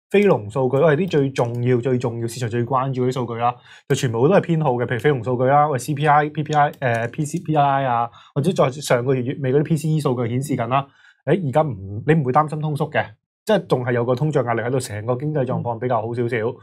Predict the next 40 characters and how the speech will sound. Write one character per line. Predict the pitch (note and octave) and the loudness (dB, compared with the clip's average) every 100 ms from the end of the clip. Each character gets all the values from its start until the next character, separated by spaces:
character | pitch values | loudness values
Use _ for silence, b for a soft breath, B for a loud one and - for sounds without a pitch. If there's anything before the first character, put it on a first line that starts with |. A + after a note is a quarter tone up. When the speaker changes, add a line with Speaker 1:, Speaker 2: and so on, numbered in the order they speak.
| B B | B B
Speaker 1:
噉 | B3+ | 2
但 | C4 | 4
係 | |
點 | E3+ | 4
解 | G3 F#3+ C3+ | 0 0 0
債 | C3 | -2
息 | C3+ F3 | -4 -6
近 | - A2+ | -6 -6
期 | A#2 | -6
嚟 | G#2+ G#2+ | -8 -4
講 | A2 C3+ | -2 -2
係 | C#3+ | -2
抽 | A#2 D3 D3 | -4 -2 -2
升 | D3 C#3+ | 0 2
啦？ | C#3+ - _ _ _ | 0 -2 _ _ _
因 | F3+ | 2
為 | D3 | 2
市 | - C#3 | 2 -4
場 | A2+ | -4
就 | G#2+ | -6
係 | G#2 | -6
甚 | G#2+ | -6
至 | G#2+ A#2+ | -4 -2
又 | G2+ | 0
開 | G2+ C#3 C#3 | 2 2 2
始 | C3+ | 0
諗 | A2 A2 | -2 -2
啦， | B2 - _ C3+ | -4 -4 _ -12
喺 | |
美 | A#2+ A#2 | -8 -6
國 | A#2+ | -8
個 | A#2+ | -8
經 | A#2+ C3+ | -4 0
濟 | |
好 | B2 | 0
似 | B2+ | 0
冇 | A2+ G#2+ A2 | -2 -4 -2
衰 | C3 | 0
退 | C3 | 0
喎。 | A#2 A2+ | 0 -2